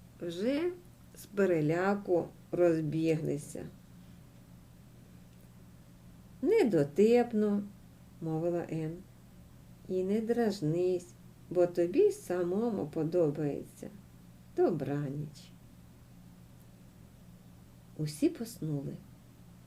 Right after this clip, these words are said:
і поринули в приємні сни. Раптом Джуліан скинувся зі сну. Його збудив дивний шум. Він лежав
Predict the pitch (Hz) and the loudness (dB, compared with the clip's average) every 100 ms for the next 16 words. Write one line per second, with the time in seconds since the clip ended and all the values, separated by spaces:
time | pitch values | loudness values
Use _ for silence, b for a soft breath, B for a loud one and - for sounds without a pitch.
0 | - - - - 339 339 143 143 240 349 | -20 -20 -20 0 2 2 -2 0 0 0
1 | 269 220 220 220 - - - 143 143 131 | 0 0 -2 -4 -10 -20 -8 -4 -2 -2
2 | 165 208 190 151 151 - 147 151 - - | 0 0 -2 -4 -6 -4 -2 -2 -6 -18
3 | - - - - - - - - - - | -20 -20 -20 -20 -20 -20 -20 -20 -20 -20
4 | - - - - - - - - - - | -20 -20 -20 -20 -20 -20 -20 -20 -20 -20
5 | - - - - - 214 359 - 226 185 | -20 -20 -20 -20 -4 0 0 0 0 2
6 | 170 165 170 247 277 277 - 233 269 302 | 4 4 4 4 2 0 -2 0 2 0
7 | 302 294 311 311 302 226 151 - - - | 0 0 0 0 2 2 0 -8 -20 -20
8 | - - - - - - - - - 202 | -20 -20 -20 -20 -20 -20 -20 -20 -14 -8
9 | 196 262 311 226 226 233 240 285 220 262 | 0 2 4 4 2 0 0 2 2 2
10 | 269 202 196 190 208 254 349 - 233 160 | 2 0 2 2 2 2 0 -2 -2 -2
11 | 143 - - - - - - - - - | -2 -8 -20 -20 -20 -20 -20 -20 -20 -20
12 | - - - - - - - - 156 170 | -20 -20 -20 -20 -20 -20 -20 -10 -4 0
13 | 151 151 156 151 165 147 | 0 0 0 0 -2 -4